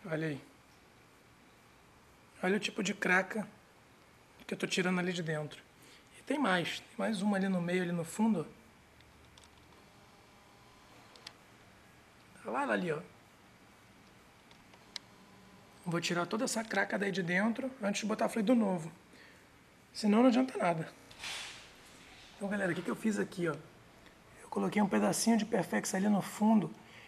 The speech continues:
E toma muito cuidado, porque aqui do lado de cá, ali embaixo, tem tipo uma molinha, algum sensor, alguma coisa, não sei o que que é.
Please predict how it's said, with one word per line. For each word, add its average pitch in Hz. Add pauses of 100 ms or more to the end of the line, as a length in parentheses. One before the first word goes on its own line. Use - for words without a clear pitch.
(160)
E -
toma 196
muito 220
cuidado, 196
porque -
aqui 190
do 175
lado 190
de 185
cá, 180 (760)
ali 170
embaixo, 165 (580)
tem 185
tipo -
uma 220
molinha, 190
algum 170
sensor, 202
alguma 208
coisa, 185
não 175
sei 202
o -
que 202
que 165
é. 175